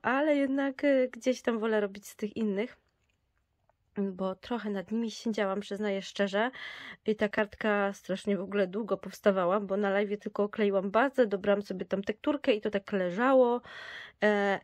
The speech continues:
i przez chyba dwa dni nawet robiłam te kwiatki, e, etapami, bo dosłownie łapałam tylko chwilę, mm, co miałam, i na kolejny dzień całą resztę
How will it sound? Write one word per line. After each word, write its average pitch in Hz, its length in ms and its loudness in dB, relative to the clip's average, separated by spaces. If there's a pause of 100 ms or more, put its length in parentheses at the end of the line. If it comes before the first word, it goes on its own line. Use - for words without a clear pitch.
i 214 120 2
przez 190 360 -4
chyba 180 280 -4
dwa 180 280 -2
dni 202 160 -2
nawet 254 300 -2
robiłam 269 360 0
te 277 100 -8
kwiatki, 311 540 0 (1080)
e, 208 560 0
etapami, 214 720 0 (100)
bo 214 320 -2
dosłownie 226 400 -4
łapałam 220 320 -2
tylko 214 220 -6
chwilę, 226 440 0 (200)
mm, 202 300 -4
co 214 160 -2
miałam, 220 400 2 (1000)
i 247 160 2
na 226 320 2
kolejny 214 460 0
dzień 202 400 0 (260)
całą 190 380 -2
resztę 180 520 -4